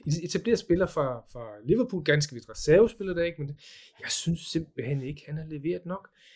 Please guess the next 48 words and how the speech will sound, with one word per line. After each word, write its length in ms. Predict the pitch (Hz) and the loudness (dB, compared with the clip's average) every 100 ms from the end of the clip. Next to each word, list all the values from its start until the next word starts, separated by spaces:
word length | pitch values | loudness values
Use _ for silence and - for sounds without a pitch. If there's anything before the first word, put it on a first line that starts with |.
| _ | _
Han 240 | - - 143 | -6 0 0
har 100 | 123 - | -2 0
prøvet, 440 | 156 190 269 269 - - | 8 10 10 6 0 -12
det 100 | 269 | -8
skal 180 | - 156 | -4 -4
han 160 | 127 | -6
have. 200 | 117 175 233 _ - | -6 -6 -6 _ -6
Det 120 | 143 | 2
er 40 | 156 | 4
ikke, 140 | 269 - | 4 -2
fordi 240 | 208 202 | -6 -2
han 180 | 165 143 | 0 0
ikke, 280 | 160 214 147 | 0 -2 -4
øh, 520 | 127 123 120 117 113 - | -4 -6 -10 -10 -12 -4
prøver. 140 | 208 202 - - - | -4 -4 -12 -18 -10
Jeg 100 | 135 | -8
synes 340 | - 214 220 - | -6 -6 -8 -8
bare, 240 | 165 175 | -8 -8
der 60 | 170 | -8
kommer 280 | - 147 127 - | -6 -4 -6 -8
for 80 | |
lidt 380 | 135 135 151 196 - _ | -10 -2 0 0 -4 _
ud 180 | 180 190 - | -12 -12 -12
af 100 | 165 | -12
det, 220 | - 110 - | -10 -14 -10
han 80 | 147 | -6
leverer, 440 | 180 185 269 190 - - | -4 0 0 -2 -8 -12
når 120 | 135 | -6
man 180 | 139 147 | -2 -2
tænker 300 | - 139 190 | -2 0 -2
på, 220 | 185 160 | -2 -8
hvad 80 | - | -8
han 160 | 104 170 | -10 -10
kan. 280 | - 247 - _ _ _ _ _ _ _ | -8 -8 -8 _ _ _ _ _ _ _
Han 100 | 110 | -10
har 140 | 120 | 0
en 60 | 190 | 6
okay 240 | 220 226 | 6 4
teknik, 320 | 226 220 202 220 | 0 -2 -6 -8
han 100 | - - | -12 -8
har 60 | 147 | -4
en 60 | 180 | -2
god 120 | 202 | -2
fysik, 300 | 190 - - | -4 -8 -10
han 120 | - 117 | -12 -14
kan 100 | 104 | -14
score 320 | - 139 214 | -4 0 0
mål. 260 | 208 202 147 | -2 -6 -8